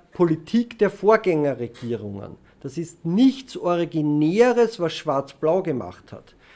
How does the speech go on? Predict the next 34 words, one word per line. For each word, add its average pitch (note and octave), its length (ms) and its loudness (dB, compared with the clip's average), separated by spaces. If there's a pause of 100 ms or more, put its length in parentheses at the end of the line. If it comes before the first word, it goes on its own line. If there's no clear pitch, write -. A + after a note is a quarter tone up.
(180)
Die D3 80 -10
Fremdengesetze G#3 1120 -2
sind A3 400 -4
im D3 240 -4
Kern, G#3 500 2
so G3+ 240 -4
wie G3 100 0
wir E3+ 100 -6
sie E3 160 -6
heute C#3+ 280 -4
kennen, F#3 640 -2 (220)
ein D#3 200 -2
Produkt - 800 -2 (380)
der G3 420 4 (120)
sozialdemokratisch F3+ 1080 0
Ö-V-P-Regierungen E3 1040 -4
und A2+ 120 -10
kein G3 300 0
Politik F#3 380 -4
der E3+ 80 -6
schwarz-blauen C#3+ 540 -6
Regierung. C#3 460 -10 (2500)
Okay, D#3+ 300 -2
also C#3 260 -2
für, C3+ 220 -6
für E3+ 120 2
mich G3+ 300 0
wäre F#3 160 6
der F#3+ 100 2
Be-, E3 440 -6
würde F#3+ 180 0
der F#3 140 0
Begriff F3 520 -4
bedeuten, D#3+ 1080 -2